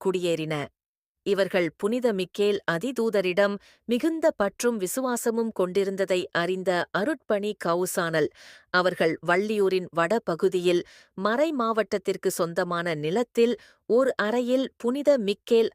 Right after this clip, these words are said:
அதிதூதரின் சுரூபத்தை வைத்து ஞாயிறு தினங்களில் ஒன்று கூடி ஜெபிக்க ஏற்பாடு செய்து கொடுத்தார். பின்னர் தற்போதைய பாத்திமா மாதா வளாகத்தின் மேற்கு பகுதியில் ஓலை குடிசை அமைத்து,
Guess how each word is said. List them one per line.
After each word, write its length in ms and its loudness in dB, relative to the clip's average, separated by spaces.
அதிதூதரின் 720 0
சுரூபத்தை 540 0
வைத்து 420 0
ஞாயிறு 600 0
தினங்களில் 600 0
ஒன்று 360 0
கூடி 440 -4
ஜெபிக்க 340 -2
ஏற்பாடு 520 0
செய்து 320 -2
கொடுத்தார். 580 -2
பின்னர் 500 0
தற்போதைய 680 2
பாத்திமா 440 -2
மாதா 580 0
வளாகத்தின் 720 0
மேற்கு 460 -2
பகுதியில் 640 0
ஓலை 400 2
குடிசை 460 -2
அமைத்து, 580 0